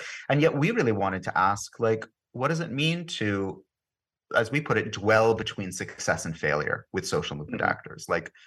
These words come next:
Speaker 1: they're, they're not failing, but they're also not succeeding. And that's, that's what,
Speaker 2: Mm-hmm.
Speaker 1: that's normal. That's normal everywhere, whether we admit it or not.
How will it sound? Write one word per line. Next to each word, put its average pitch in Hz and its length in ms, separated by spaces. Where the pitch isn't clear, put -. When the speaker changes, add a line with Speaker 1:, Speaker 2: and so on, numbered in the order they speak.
Speaker 1:
they're, 131 200
they're 143 200
not - 240
failing, 117 560
but 117 100
they're - 160
also 113 220
not 95 240
succeeding. 90 500
And 113 140
that's, 135 220
that's 135 220
what, 143 100
Speaker 2:
Mm-hmm. 147 60
Speaker 1:
that's 135 180
normal. 110 460
That's 123 160
normal 143 280
everywhere, 95 420
whether 90 200
we 92 120
admit 90 220
it 85 100
or 87 80
not. 95 300